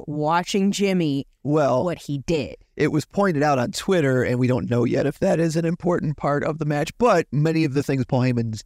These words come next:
Speaker 2: does are not by accident.
Speaker 1: That's what I'm saying, is that I feel like that it has to probably be part of the storyline. If it's not, they better fucking write it in.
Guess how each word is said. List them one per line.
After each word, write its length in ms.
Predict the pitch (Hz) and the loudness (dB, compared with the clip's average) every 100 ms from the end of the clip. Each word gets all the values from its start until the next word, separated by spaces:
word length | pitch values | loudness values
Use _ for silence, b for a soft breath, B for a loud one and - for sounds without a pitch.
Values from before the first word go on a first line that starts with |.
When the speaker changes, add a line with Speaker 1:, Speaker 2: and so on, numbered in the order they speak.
| - | -2
Speaker 2:
does 440 | 143 120 196 - | 2 2 -2 -4
are 200 | 113 120 | -4 -2
not 400 | 120 123 117 - | -2 -2 -2 -2
by 180 | - 156 | -2 -2
accident. 320 | 147 135 - | -2 -4 -2
Speaker 1:
That's 140 | 339 - | -2 0
what 80 | 311 | 0
I'm 140 | 262 | 0
saying, 380 | 233 254 240 277 | 0 0 0 0
is 100 | 233 | 2
that 120 | 208 - | 0 2
I 220 | 185 208 | 0 0
feel 220 | - 214 | 0 0
like 200 | 202 185 | 0 0
that 200 | 185 170 | 0 0
it 180 | 160 - | -2 -6
has 400 | - 151 131 - | -6 -4 -4 -4
to 80 | 214 | -4
probably 340 | 254 240 247 | -2 0 2
be 160 | 240 254 | 2 0
part 300 | 247 254 254 | 0 -2 0
of 40 | |
the 60 | 262 | -2
storyline. 600 | 247 254 254 269 262 262 | -2 -2 0 0 0 0
If 180 | 220 175 | -2 -6
it's 160 | - | -4
not, 180 | 214 170 | -2 -2
they 100 | 202 | -4
better 200 | 185 - | -4 -8
fucking 340 | - 175 175 | -4 -2 -2
write 240 | 175 165 156 | -2 -2 -2
it 100 | 160 | 0
in. 280 | 277 269 | 2 2